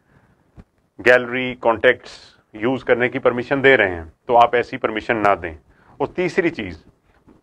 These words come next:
गलती से आपने ये ऐप डाउनलोड कर ली, but by the time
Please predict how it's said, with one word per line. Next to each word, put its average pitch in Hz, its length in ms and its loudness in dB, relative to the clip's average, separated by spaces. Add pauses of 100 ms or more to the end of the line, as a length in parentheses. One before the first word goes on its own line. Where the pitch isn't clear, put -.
(140)
गलती 147 380 0
से 156 420 -2 (320)
आपने 120 360 4
ये 120 80 4
ऐप 113 180 4
डाउनलोड 101 340 0
कर 92 160 0
ली, 85 200 -10 (520)
but 147 120 0
by 151 160 6
the 156 140 0
time 147 300 0